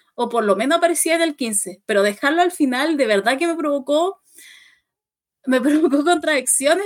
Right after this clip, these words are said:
porque aparte Gunther había empezado número uno, se había lucido, ese hombre acarrió ese, ese Royal Rumble,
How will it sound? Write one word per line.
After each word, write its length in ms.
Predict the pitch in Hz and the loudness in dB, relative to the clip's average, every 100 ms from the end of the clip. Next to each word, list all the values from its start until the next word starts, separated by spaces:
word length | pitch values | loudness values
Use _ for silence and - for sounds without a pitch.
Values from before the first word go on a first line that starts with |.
| 403 | -2
porque 240 | 277 269 240 | -2 0 -2
aparte 440 | 202 269 392 311 | 0 -2 0 0
Gunther 320 | 247 294 381 | 0 0 0
había 140 | 339 320 | 0 -2
empezado 380 | 339 349 320 330 | -2 0 2 0
número 320 | 359 359 269 | 0 -2 -2
uno, 340 | 214 226 294 | -4 -6 -8
se 200 | - - | -8 -2
había 240 | 226 233 370 | -2 0 0
lucido, 520 | 415 392 269 302 262 | 0 0 0 0 0
ese 220 | 269 294 | 0 0
hombre 160 | 285 339 | 0 -2
acarrió 400 | 330 214 202 285 | 0 -2 -2 0
ese, 440 | 392 403 370 349 | 0 0 0 0
ese 180 | 339 381 | 0 0
Royal 300 | 330 339 359 | -2 -4 -2
Rumble, 500 | 269 403 339 247 | -2 -2 -2 -4